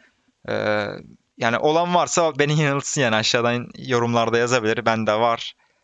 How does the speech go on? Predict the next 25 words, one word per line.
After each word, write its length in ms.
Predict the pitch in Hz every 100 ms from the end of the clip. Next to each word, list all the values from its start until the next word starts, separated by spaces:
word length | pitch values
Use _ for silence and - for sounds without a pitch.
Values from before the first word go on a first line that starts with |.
| _ _ -
Ee, 60 |
yani 640 | 117 110 104 110 110 104 - -
çok 280 | 156 127
büyük 220 | 131 127 -
para 180 | 120
ediyordur 300 | 113 110 104
bu 120 | 101 98
büyük 140 | 101
ihtimal 320 | - 104 98
burada. 280 | 95 117 190 _ _ _ -
Gayet 320 | 120 101 123
güzel 280 | - 120 98
bir 60 |
şey. 240 | - 165 196 _ _ _ _ _ _ -
Ee, 240 | 120 120
burada 680 | 147 165 156 170 170 170 170 160
başka 300 | 151 143 151
bir 60 | 135
şey 220 | - 165
yok 220 | 170 151
zaten 360 | 117 104 110 104
gösterebileceğim. 580 | 104 - 104 104 165 185
Şimdi 320 | - 170 165
yedeklere 540 | 185 156 160 - 170
geçeyim. 360 | 156 - 135